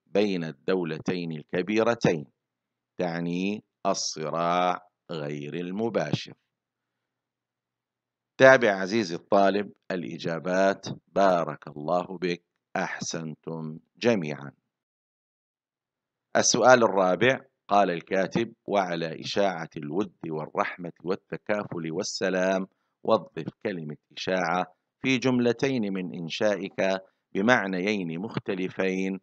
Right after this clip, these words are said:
عن المعنى الذي في العبارة السابقة، مبينا معناها في كل جملة منها". الجملة الأولى: "لا تصدق الإشاعة"، أي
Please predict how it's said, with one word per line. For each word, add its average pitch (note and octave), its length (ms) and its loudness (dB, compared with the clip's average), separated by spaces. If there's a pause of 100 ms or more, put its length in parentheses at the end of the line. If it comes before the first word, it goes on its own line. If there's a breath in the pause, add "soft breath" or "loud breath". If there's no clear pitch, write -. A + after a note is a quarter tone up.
(240)
عن G#2 160 0
المعنى E2+ 480 -2
الذي D#2 440 -6
في - 120 -6
العبارة F2 680 -4
السابقة، - 720 0 (520)
مبينا F#2+ 580 2
معناها F#2 920 0 (240)
في F2 180 -4
كل D#2 480 -8
جملة E2 840 -6 (340)
منها". F2 460 -2 (1160)
الجملة F2+ 540 0
الأولى: E2+ 720 0 (300)
"لا A2 260 6
تصدق F2+ 800 -4
الإشاعة"، F2+ 760 -2 (560)
أي E2 400 -4